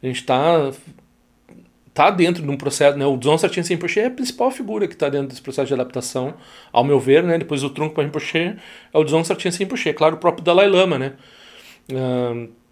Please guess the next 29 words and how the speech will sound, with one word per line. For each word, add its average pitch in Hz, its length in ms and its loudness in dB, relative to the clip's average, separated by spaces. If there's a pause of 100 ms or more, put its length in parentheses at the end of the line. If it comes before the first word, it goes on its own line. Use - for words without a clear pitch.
(540)
e 147 80 0
daí, 156 480 2
e, 147 220 -4
e, 139 60 -4
o 147 260 -4
Trungpa 160 260 0
Rinpoche, 165 280 4
ele 208 120 0
também 190 200 2
é - 20 -2
acusado 147 340 4
de 131 100 -6
budismo 131 480 -4
modernista, 131 760 -2
né, 127 160 -8 (720)
mas 135 320 -2
não 165 200 -4 (200)
tem 415 260 0
muita 196 240 2
coisa 143 260 2
de 120 80 -6
modernismo, 131 640 0
no, 123 140 -6
no, 123 400 -8
no, 131 280 -8
né, 135 440 -4
é 127 40 -2
uma 143 120 0
adaptação 185 720 0